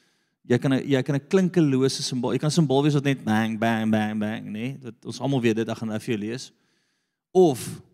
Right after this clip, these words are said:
jy kan in gehoorsaamheid aan die stem van die Here iets bring wat 'n skuif in die atmosfeer maak. Hoor wat ek sê? Die koninkryk van God, ek wil hê jy moet dit weet,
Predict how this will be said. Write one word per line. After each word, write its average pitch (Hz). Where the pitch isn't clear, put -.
jy 123
kan 143
in 202
gehoorsaamheid 160
aan 139
die -
stem 165
van 156
die 135
Here 113
iets 143
bring 117
wat 117
'n 123
skuif 156
in 147
die 127
atmosfeer 135
maak. -
Hoor 131
wat 156
ek 156
sê? 170
Die 139
koninkryk 202
van 190
God, 104
ek 120
wil 139
hê 156
jy 170
moet 160
dit 131
weet, 107